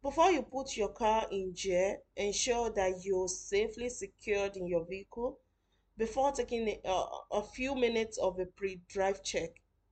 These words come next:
Be sure to check your messages and respond to anything urgent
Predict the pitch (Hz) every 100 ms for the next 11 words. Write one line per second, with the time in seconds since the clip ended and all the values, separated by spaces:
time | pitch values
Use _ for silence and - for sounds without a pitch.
0 | _ _ _ _ _ _ _ 202 220 -
1 | 240 269 269 208 240 233 233 190 190 208
2 | 240 220 254 226 190 185 180 175 214 220
3 | 220 170 202 226 240 - 220 214 147 196
4 | 185 202 196 196